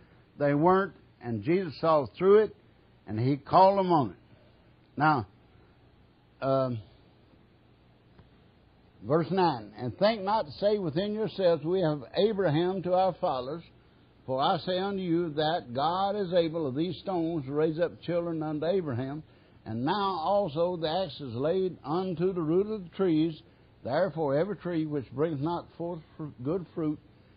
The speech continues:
is hewn down and cast into the fire. I indeed baptize you with water unto repentance, but he that cometh after me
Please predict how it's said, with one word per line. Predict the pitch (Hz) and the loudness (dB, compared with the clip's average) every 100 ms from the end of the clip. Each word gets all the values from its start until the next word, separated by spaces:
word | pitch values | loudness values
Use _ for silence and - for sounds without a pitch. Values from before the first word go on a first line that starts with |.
| _ | _
is | 101 | -6
hewn | 110 175 175 | -2 -2 0
down | 180 170 170 | 0 0 -4
and | 160 | -4
cast | 151 165 - | -2 -2 -4
into | 160 131 175 | -8 -6 -6
the | 160 - | -8 -8
fire. | 185 120 78 - _ _ _ _ _ _ _ - | -6 -6 -10 -18 _ _ _ _ _ _ _ -4
I | 127 160 | 0 0
indeed | 185 180 143 214 220 175 156 135 | 0 -2 -2 -2 0 0 -2 2
baptize | 208 196 147 131 151 143 120 | 4 6 4 0 0 0 0
you | 151 | 0
with | 185 185 | -2 -4
water | 196 220 165 143 | 0 2 2 0
unto | 147 151 185 | -2 -2 -4
repentance, | 180 185 226 202 104 - 117 | -4 -6 -8 -10 -12 -12 -6
but | 123 120 | -6 -4
he | 156 196 208 208 | -2 -2 -2 -4
that | 185 120 | -6 -6
cometh | 151 165 185 147 | -6 -6 -6 -4
after | 143 170 180 196 | -2 -2 -4 -6
me | 196 170 147 156 | -4 -2 -2 -4